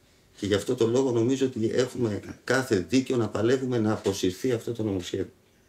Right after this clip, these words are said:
Πάει πολύ βουβά και πολύ γρήγορα.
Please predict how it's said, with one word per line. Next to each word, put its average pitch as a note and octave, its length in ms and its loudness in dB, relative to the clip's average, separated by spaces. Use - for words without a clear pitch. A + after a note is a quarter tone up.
Πάει A#2 140 0
πολύ A2+ 240 0
βουβά A2+ 360 -4
και - 100 -2
πολύ C3 280 2
γρήγορα. A#2 500 0